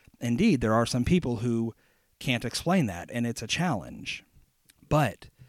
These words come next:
this is actually why God must exist, because everything that we see has to be created by something else. And on and on and on it goes. Everything within our universe,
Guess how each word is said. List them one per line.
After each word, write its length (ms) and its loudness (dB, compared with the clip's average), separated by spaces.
this 180 0
is 100 2
actually 300 6
why 320 4
God 300 4
must 320 4
exist, 400 -6
because 400 -2
everything 680 2
that 100 0
we 160 0
see 560 2
has 220 0
to 80 -4
be 120 0
created 520 2
by 160 2
something 400 -2
else. 500 -6
And 180 -2
on 220 2
and 120 6
on 160 6
and 120 4
on 140 6
it 60 0
goes. 360 0
Everything 800 0
within 600 0
our 540 0
universe, 920 2